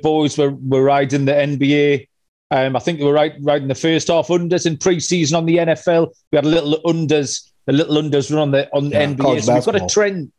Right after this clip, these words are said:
Speaker 1: That was it, yeah.
Speaker 2: Yeah.
Speaker 1: Um, yeah, we've got, we've got a cricket trend, uh, which we've been following. It's been hot,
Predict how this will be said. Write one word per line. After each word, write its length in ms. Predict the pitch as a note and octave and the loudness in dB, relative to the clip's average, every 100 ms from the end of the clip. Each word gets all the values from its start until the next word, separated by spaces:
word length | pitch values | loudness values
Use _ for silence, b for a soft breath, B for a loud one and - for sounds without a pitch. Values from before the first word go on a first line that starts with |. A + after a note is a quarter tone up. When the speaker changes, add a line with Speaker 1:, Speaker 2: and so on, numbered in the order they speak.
| _ - | _ -2
Speaker 1:
That 140 | G3+ | 0
was 120 | E3+ | 0
it, 140 | D3 D#3 | 0 0
yeah. 220 | C#3+ - _ _ | -2 -2 _ _
Speaker 2:
Yeah. 180 | A2+ D3 | -2 0
Speaker 1:
Um, 260 | D3 D3+ - | -2 -8 -4
yeah, 320 | D#3 C#3+ C3+ | 0 2 0
we've 240 | B2+ C3+ | -4 -2
got, 180 | - D3+ | -2 0
we've 140 | C#3 | 0
got 100 | G#3 | 0
a 60 | - | -2
cricket 340 | - - G3+ - | -2 -2 -2 0
trend, 520 | G#3+ F3 D3+ E3+ - _ _ - | 0 0 -2 -6 -8 _ _ -2
uh, 160 | C#3+ C#3+ | 0 0
which 200 | C#3+ D3+ | -2 -2
we've 80 | |
been 140 | D#3 D3 | -2 -2
following. 480 | - G3+ F3+ D#3+ D3+ | 0 2 2 2 0
It's 140 | - | -4
been 240 | E3+ D3+ A#2 | -2 -2 0
hot, 280 | A3 F#3+ - | -2 -2 -6